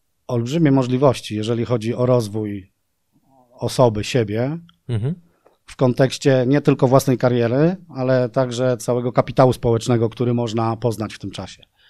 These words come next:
Speaker 1: Poza tym jest to taki, mm, jest to zawód, który jest otwarty dla wszystkich. Tu nie musisz mieć jakiegoś szczególnego wykształcenia, to nie jest jakoś reglamentowane przez państwo.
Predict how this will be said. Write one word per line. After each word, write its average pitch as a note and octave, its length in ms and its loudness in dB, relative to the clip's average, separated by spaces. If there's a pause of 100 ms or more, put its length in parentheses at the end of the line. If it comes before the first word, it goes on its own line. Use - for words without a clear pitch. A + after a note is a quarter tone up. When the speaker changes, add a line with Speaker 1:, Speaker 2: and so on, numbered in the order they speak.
(920)
Speaker 1:
Poza C3+ 240 6
tym D3 200 6
jest D3 240 2
to C#3 260 6
taki, C3 560 0
mm, C3 440 0 (640)
jest B2+ 160 -2
to C3 60 2
zawód, F#3 360 6
który D#3 340 4
jest D3 200 4
otwarty C#3 360 2
dla A#2 140 0
wszystkich. - 560 -14 (640)
Tu C#3+ 240 4
nie C3+ 160 2
musisz C3+ 480 -4
mieć B2 560 -4 (140)
jakiegoś A2+ 340 -4
szczególnego A#2+ 440 0
wykształcenia, A#2+ 920 -2
to C#3 180 -2
nie C3+ 80 -2
jest B2+ 200 -4
jakoś B2 280 -4
reglamentowane B2 840 2
przez - 200 -8
państwo. A#2+ 600 -2